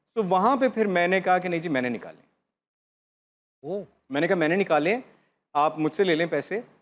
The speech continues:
Speaker 1: लेकिन don't blame this guy because I know he is honest।" और ये मेहनत करता है अपने बच्चों के लिए, पूरा सुबह से आता है, रात तक हमारी लोगों की बातें भी, टेंट्रम भी देखता है, करता है,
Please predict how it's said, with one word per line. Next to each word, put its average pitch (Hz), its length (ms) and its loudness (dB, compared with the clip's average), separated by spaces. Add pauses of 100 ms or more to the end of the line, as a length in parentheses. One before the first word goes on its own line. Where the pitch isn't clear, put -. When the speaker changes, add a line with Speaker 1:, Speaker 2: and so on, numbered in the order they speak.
(120)
Speaker 1:
लेकिन 156 200 -4
don't 170 300 2 (400)
blame 120 280 -4
this - 200 -12
guy 107 200 -2
because 147 220 -2 (100)
I 190 160 2
know 180 260 -2
he 160 120 -4
is 147 60 -8
honest।" 131 360 -6 (260)
और 151 120 0
ये 165 80 4
मेहनत 151 320 2
करता 165 240 -4
है 156 40 0
अपने 160 120 -8
बच्चों 147 340 -8
के 143 140 -10
लिए, 147 180 -2
पूरा 151 340 0
सुबह 139 440 -4
से 165 120 -6
आता 143 260 0
है, 147 60 2
रात 127 240 0
तक 147 140 -6
हमारी 135 340 -2 (320)
लोगों 139 200 0
की 139 80 -6
बातें 127 300 -2
भी, 143 80 -2
टेंट्रम 131 440 -4
भी 151 80 -4
देखता 135 280 -6
है, 135 40 -8
करता 131 280 -6
है, 151 260 -2